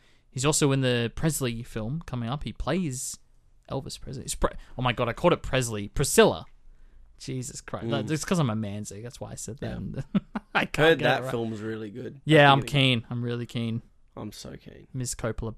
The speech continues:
Speaker 1: back at it. Um, yeah, I'm really intrigued by Saltburn. I mean, Jesse talked about it a couple of weeks ago. Or sorry, excuse me, last week on the show.
Speaker 2: Yes.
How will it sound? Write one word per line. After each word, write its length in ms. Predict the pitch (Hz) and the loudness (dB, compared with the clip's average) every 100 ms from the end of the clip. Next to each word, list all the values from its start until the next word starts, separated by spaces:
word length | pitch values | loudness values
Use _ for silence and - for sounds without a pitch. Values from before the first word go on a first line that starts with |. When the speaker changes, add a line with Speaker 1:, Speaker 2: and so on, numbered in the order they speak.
| - | -2
Speaker 1:
back 320 | 117 - - - | -2 -4 -14 -8
at 200 | 110 110 | -6 -6
it. 180 | - - | -8 -6
Um, 360 | 131 131 127 127 - - - - | -2 -2 -2 -6 -12 -20 -8 6
yeah, 180 | 196 190 | 8 8
I'm 240 | 226 330 | 4 4
really 220 | 269 320 | 2 2
intrigued 320 | 262 208 226 208 | 0 0 0 2
by 120 | 139 | -2
Saltburn. 420 | - 151 175 120 | 0 -2 -2 -4
I 60 | 131 | 0
mean, 160 | 143 | 0
Jesse 320 | 131 160 151 | 2 0 0
talked 200 | 131 131 | -4 -4
about 140 | - 120 | -4 -4
it 40 | |
a 20 | 117 | -2
couple 220 | 127 117 | -4 -4
of 20 | |
weeks 200 | 120 - | -6 -6
ago. 200 | 120 117 | -6 -4
Or 120 | 117 | -2
sorry, 260 | 120 156 92 - | 2 2 0 -8
excuse 280 | - - 160 | -10 -8 -8
me, 120 | 110 | -10
last 480 | 92 104 151 - - | -14 -4 0 0 -4
week 160 | 101 | -10
on 80 | 101 | -10
the 60 | - | -10
show. 360 | - 90 - - - | -10 -8 -8 -10 -12
Speaker 2:
Yes. 380 | 131 - - | -12 -12 -14